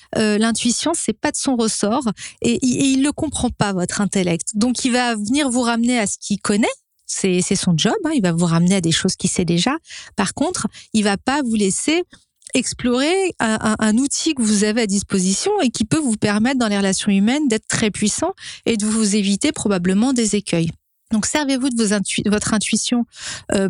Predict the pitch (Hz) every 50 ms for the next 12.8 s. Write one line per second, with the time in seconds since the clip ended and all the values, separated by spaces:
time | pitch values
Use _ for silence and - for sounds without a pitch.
0 | - - - - - - - 240 202 - - - - 240 269 330 - - - -
1 | - - - 208 202 214 233 294 339 311 294 294 294 269 269 254 226 - - 247
2 | 240 240 220 208 - - - - 262 285 311 - - - - - - - - -
3 | 262 240 240 233 208 233 277 247 214 226 226 - - 233 226 - - - 214 196
4 | 202 196 190 180 190 185 - _ _ _ - - - - - - - 240 226 -
5 | - - 269 285 302 302 302 - - - - 247 240 247 262 233 247 233 226 233
6 | 233 220 202 233 254 277 - - - - - - - - 214 208 202 202 202 -
7 | - - - - 247 233 - _ - 226 220 214 208 208 202 196 196 202 208 214
8 | 214 240 - - - - - - - 233 - - 240 - 262 262 262 240 226 226
9 | 240 220 220 247 220 240 233 226 - - - 254 262 247 - - - - - -
10 | _ - 202 196 196 - - 254 226 - - - 247 226 233 254 247 202 175 -
11 | _ - 214 196 - - 240 233 226 208 208 - - 247 254 - - - 226 208
12 | - - 208 - - - 214 202 - - - 202 - - 185